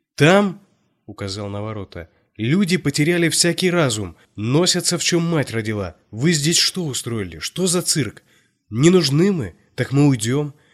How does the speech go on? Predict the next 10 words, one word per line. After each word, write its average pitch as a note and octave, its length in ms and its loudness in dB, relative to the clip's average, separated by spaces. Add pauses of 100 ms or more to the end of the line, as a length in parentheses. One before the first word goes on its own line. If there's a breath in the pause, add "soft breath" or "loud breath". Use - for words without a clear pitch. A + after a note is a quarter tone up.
(240 soft breath)
Он D3+ 180 -6
действительно A#2 580 -8
собрался G2 500 -8
развернуться G#2+ 600 -8
и - 20 -4
уйти, C#3 420 -6 (300 soft breath)
но B2+ 200 -2
голос C#3 320 -2
депутата B2+ 540 -8
остановил. G2 600 -8